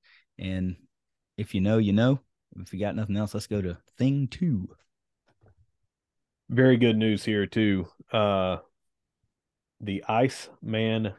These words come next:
Speaker 2: cometh.
Speaker 1: Yeah.
Speaker 2: Micah Abraham is
Speaker 1: <laughs>
Speaker 2: coming back.
Speaker 1: Yeah. Uh, w-, we had speculated that he was gonna make a run at the N F L because we just
Speaker 2: Mm-hmm.
Speaker 1: hadn't heard anything else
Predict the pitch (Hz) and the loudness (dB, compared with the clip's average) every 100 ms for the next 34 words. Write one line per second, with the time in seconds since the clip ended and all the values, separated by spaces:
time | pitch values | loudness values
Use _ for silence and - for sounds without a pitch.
0 | - - 113 85 - - _ _ - 95 | -10 -4 -2 -2 -8 -16 _ _ -10 -6
1 | 92 107 113 117 120 110 104 101 98 92 | -2 0 0 0 2 2 0 0 -2 -2
2 | 95 - 107 104 101 98 90 - - 143 | -2 -2 -4 -2 -2 0 -2 -6 -12 -14
3 | - - - - - _ - - _ _ | -10 -8 -6 -8 -10 _ -20 -20 _ _
4 | _ _ _ _ _ _ - - - 165 | _ _ _ _ _ _ -20 -20 -20 _
5 | - 147 135 113 104 - 120 135 226 135 | 4 6 6 2 0 -2 -4 2 4 4
6 | 107 104 - _ _ _ _ _ - - | 2 -6 -14 _ _ _ _ _ -14 -4
7 | 107 - 110 107 107 101 98 113 117 113 | -4 0 2 2 2 2 0 0 -2 -2
8 | 113 104 107 101 101 107 98 87 90 85 | -2 0 -2 -4 -4 -4 -4 -6 -6 -4
9 | 147 104 87 87 90 90 92 98 107 101 | -4 -2 -4 -6 -6 -6 -6 -6 -4 -4
10 | 85 98 98 92 110 110 107 104 98 - | -4 -2 -2 -2 0 0 0 0 -2 0
11 | 113 98 92 - | 0 0 -2 -6